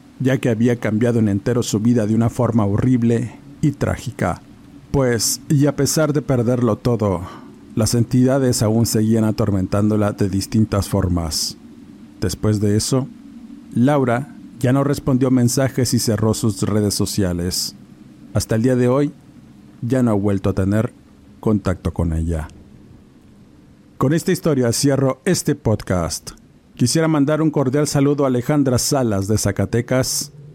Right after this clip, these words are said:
a Oli Crowley Riquelme, Yasmín Aguirre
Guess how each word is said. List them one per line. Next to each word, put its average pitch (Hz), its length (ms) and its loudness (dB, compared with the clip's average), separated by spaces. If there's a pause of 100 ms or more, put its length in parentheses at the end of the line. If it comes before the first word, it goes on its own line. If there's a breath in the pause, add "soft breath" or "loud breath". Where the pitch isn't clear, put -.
(120)
a 95 100 -4
Oli 147 380 2
Crowley 123 420 2
Riquelme, 110 640 0 (600)
Yasmín 160 380 2
Aguirre 104 540 0